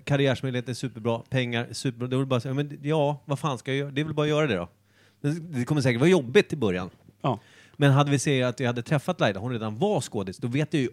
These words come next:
Speaker 1: eh, alltså, sen kan ju det komma ändå. När man ser filmen och bara, åh,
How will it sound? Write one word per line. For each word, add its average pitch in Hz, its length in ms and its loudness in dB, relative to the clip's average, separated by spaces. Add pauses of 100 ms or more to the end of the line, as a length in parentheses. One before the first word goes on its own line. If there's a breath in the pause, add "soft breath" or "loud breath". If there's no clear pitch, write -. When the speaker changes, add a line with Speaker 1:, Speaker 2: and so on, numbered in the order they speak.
(300)
Speaker 1:
eh, - 100 -4
alltså, 113 340 0 (100)
sen 127 240 -4
kan 160 80 0
ju 165 40 4
det 135 100 0
komma 113 300 -4
ändå. 113 460 0 (320 soft breath)
När 147 80 -2
man 127 100 4
ser 139 140 4
filmen 143 400 0
och 101 60 -4
bara, 92 120 -6
åh, 98 120 -8